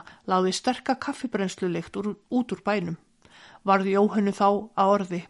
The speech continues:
„Já, já, nú hefur nágrannafólki verið að brenna kaffi eins og ég ætla að gjöra.“ Hélt hún síðan áfram inn í eldhús. Skílogaði þar eldurinn á hlóðunum og furðaði hana mjög á þessu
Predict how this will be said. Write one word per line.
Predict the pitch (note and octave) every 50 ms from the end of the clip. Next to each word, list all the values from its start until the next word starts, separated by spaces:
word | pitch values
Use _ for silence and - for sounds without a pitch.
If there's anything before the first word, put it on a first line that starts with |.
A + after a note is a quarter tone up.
| _ _ _ _ A3
„Já, | G3+ G3 G3 G3+ A3 A#3 A3+ G#3+
já, | G#3 G3 F#3+ F3 F3 F3 -
nú | - G#3+ G#3+ A3
hefur | A3 G#3 G3+ G3+ F#3+
nágrannafólki | F#3 G3 A3+ B3+ B3 - B3+ B3 C4 B3 - C4+ A#3+ - - B3+
verið | B3 B3+ B3 B3
að | A#3+ A#3+
brenna | B3 C4 C4 C4 C4 C4 B3+
kaffi | B3+ - D4+ D4+ - - - D4+ C#4+ - - - - - - _ _ _ _ -
eins | A#3+ A#3+ -
og | C4 C4
ég | C#4 D4 C4
ætla | A3 F3+ - G#3+ G#3+
að | - C#4
gjöra.“ | C4 F#3+ - E3 E3+ - _ _ _ _ _ _ - - - - - - _
Hélt | _ - A3 G3+ - - -
hún | G#3+ G3+
síðan | - - G3+ F#3+ F#3 F#3
áfram | F#3 G3+ G#3+ - - A3 A3 G#3
inn | G#3+ G#3+
í | A3 A3
eldhús. | A3+ B3 A#3 A#3 - E3+ - - - - - _ _ _
Skílogaði | _ - - - - - C4+ C#4+ D4+ D4 C#4 C4 C4 C4 B3 A3 G3 F3 F3+ F3
þar | - F3+ F#3 F#3+ -
eldurinn | - A3 A3+ A3 A3 - F#3 F3 E3+ F3 F3+
á | G3
hlóðunum | - B3 B3+ A#3+ G#3 F#3 F3 F3 F3+ E3+ _ _ - - - - - -
og | A3+ A3
furðaði | - - C#4 D4 D#4 C#4 D#4 D4+ D4 D4 C#4
hana | D4 C#4+ C#4 C#4+
mjög | C#4+ C#4 C4+ A3 F#3 F3+ -
á | - G3+
þessu | - A3+ A3 - - F3 F3